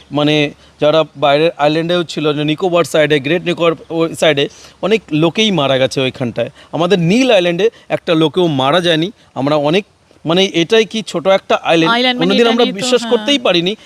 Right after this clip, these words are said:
Speaker 1: এই আইল্যান্ডে একটা লোকও মারা যায়নি সুনামিতে।
Speaker 2: সেটা একটা, মানে, ভালো,
Speaker 1: মানে, এটা
Speaker 2: মানে,
Speaker 1: বিশাল
Speaker 2: ব্যাপার
Speaker 1: বড়
Speaker 2: যে
Speaker 1: একটা
Speaker 2: একটা
Speaker 1: ব্যাপার, লোকে চিন্তিত হয়ে গেছে
Speaker 2: কার-,
Speaker 1: যে
Speaker 2: হ্যাঁ।
Speaker 1: কি ব্যাপার এটা।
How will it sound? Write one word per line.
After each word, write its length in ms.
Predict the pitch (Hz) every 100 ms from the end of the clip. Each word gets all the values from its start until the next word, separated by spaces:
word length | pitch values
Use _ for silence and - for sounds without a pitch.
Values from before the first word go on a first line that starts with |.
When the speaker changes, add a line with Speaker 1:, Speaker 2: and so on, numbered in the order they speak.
| -
Speaker 1:
এই 260 | 156 175 170
আইল্যান্ডে 560 | 147 156 170 175 196 - -
একটা 320 | 151 - 185
লোকও 320 | 160 165 220
মারা 320 | 180 135 139 156
যায়নি 260 | 131 110
সুনামিতে। 340 | - 120 110 110
Speaker 2:
সেটা 240 | 240 240
একটা, 220 | 233 -
মানে, 200 | 226 226
ভালো, 320 | 226 - 165
Speaker 1:
মানে, 100 | 226
এটা 180 | 226 226
Speaker 2:
মানে, 120 | 160 120
Speaker 1:
বিশাল 260 | 196 208
Speaker 2:
ব্যাপার 240 | 214 175 175
Speaker 1:
বড় 120 | 233
Speaker 2:
যে 80 | 226
Speaker 1:
একটা 100 | -
Speaker 2:
একটা 140 | 208
Speaker 1:
ব্যাপার, 280 | 185 165 165
লোকে 260 | 170 220 185
চিন্তিত 440 | - 196 202 220 220
হয়ে 220 | 202 190
গেছে 200 | 170 -
Speaker 2:
কার-, 340 | 233 - 214
Speaker 1:
যে 60 | 208
Speaker 2:
হ্যাঁ। 100 | 208
Speaker 1:
কি 180 | 262 247 -
ব্যাপার 380 | 139 160 196 196
এটা। 260 | 165 170